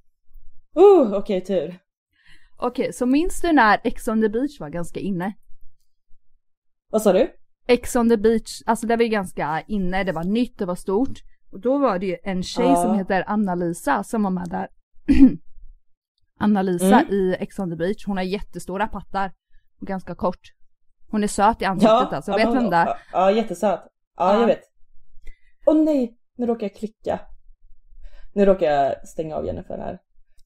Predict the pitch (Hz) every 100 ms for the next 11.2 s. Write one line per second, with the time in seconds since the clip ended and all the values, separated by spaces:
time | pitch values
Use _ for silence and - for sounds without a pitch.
0 | _ - 262 247 254 285 277 240 175 180
1 | 233 208 202 262 185 214 214 226 262 247
2 | 262 262 254 - 262 233 180 180 233 202
3 | 190 - - - - _ _ _ - 190
4 | 185 190 196 - 220 233 226 269 220 403
5 | 370 415 - 339 392 381 370 359 - 339
6 | 320 359 269 - - - 269 285 294 -
7 | - 262 247 269 359 269 262 262 349 254
8 | - - - - - - - - - -
9 | - - - 285 277 269 214 190 - 214
10 | 220 214 - _ 226 214 214 202 180 160
11 | -